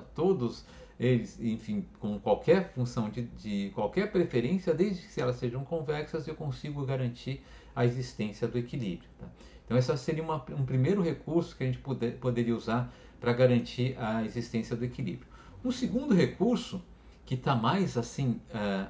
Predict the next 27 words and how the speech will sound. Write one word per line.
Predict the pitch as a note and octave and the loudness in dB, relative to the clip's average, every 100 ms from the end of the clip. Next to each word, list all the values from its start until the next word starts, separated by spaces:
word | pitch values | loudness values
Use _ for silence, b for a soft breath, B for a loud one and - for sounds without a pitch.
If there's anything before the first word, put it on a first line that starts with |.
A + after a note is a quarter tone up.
| - | -6
adequado | A#2 A#2 A#2 - B2+ F3 F#3 C#3 | -4 0 -2 0 2 2 2 -2
pro | B2 | 0
nosso | A#2+ B2+ B2 | 2 2 0
conceito | A#2+ A2+ - A2 G2 - | -4 -4 -4 -4 -4 -10
de | - F#2+ F#2+ F2+ F2 B B | -8 -4 -2 -2 -4 B B
concorrência | B2+ B2+ B2 A#2+ A#2 A2+ | 2 6 6 6 2 -2
perfeita, | A2 - G2+ F2+ G2 | -4 -2 -4 -2 -2
mas | - - | -2 0
tecnicamente | F3+ F#3+ F3+ D#3+ C3+ A#2 G2+ G#2+ | 0 2 2 2 0 0 0 -2
ele | G#2 | -4
é | |
mais | G2+ G#2 G2 | -2 -4 -6
complicado | G2+ G2 G#2+ - D#3+ B2+ | -10 -8 -6 -2 -2 -2
e, | |
portanto, | - - A#2 A#2 | -8 -4 -4 -2
eu | |
não | G#2 | -4
vou | F#2 G2 F#2 B B B | -2 -4 -4 B B B
entrar | G2 - G#2 | -8 0 0
muito | F#2+ A#2 C#3+ - | 2 2 0 0
profundamente | A2+ - G#2 F#2+ F#2 F2+ - | -6 -2 -2 0 0 -2 -4
nele, | F#2+ F3+ D3 A2+ B B B B | 0 2 2 -2 B B B B
é | E3 E3+ | 4 4
o | |
seguinte, | E3+ G#3 A#2 F#2+ - - | 4 -4 -2 -4 -4 -6
né? | B2 F3 - | -6 -4 -2
Eh, | A2+ A2 | 0 0